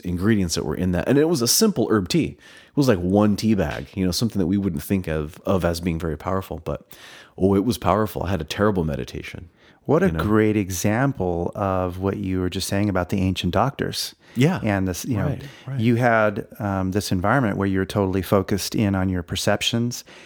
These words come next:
Speaker 2: and you were developing a really refined level of attention,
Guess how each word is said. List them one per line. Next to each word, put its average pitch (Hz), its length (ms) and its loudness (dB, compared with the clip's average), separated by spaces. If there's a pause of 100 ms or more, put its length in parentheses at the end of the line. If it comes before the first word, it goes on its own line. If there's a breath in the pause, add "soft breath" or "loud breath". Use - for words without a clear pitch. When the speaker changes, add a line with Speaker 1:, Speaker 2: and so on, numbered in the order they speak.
(160 loud breath)
Speaker 2:
and 107 140 0
you 101 60 2
were 98 80 2
developing 95 500 0
a - 40 -2
really 110 420 2
refined 101 840 0
level 95 540 2
of 90 160 -2
attention, 95 600 -4